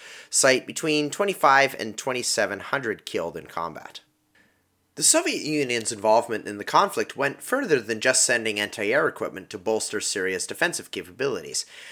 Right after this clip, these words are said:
According to the Jewish Policy Center, the Soviet Union's leader, Leo-, Leonid Brezhnev, contemplated sending troops to Syria's defense. Considering that the Soviet Union was thinking about drastic steps, however,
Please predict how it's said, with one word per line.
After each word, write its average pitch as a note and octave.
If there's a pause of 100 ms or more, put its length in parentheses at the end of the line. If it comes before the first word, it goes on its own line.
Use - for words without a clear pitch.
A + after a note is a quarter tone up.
(260)
According D#4+
to F#3
the B2
Jewish A2+
Policy G#3+
Center, B2+ (220)
the C3+
Soviet A#3
Union's C#3
leader, A#2
Leo-, G2+ (140)
Leonid G#2+
Brezhnev, C3+ (480)
contemplated E3+
sending A#2+
troops -
to G2+
Syria's F2
defense. - (340)
Considering C#4+
that -
the D3+
Soviet E3
Union C#3
was A2
thinking C3+
about G#2
drastic -
steps, A#3
however, F#2+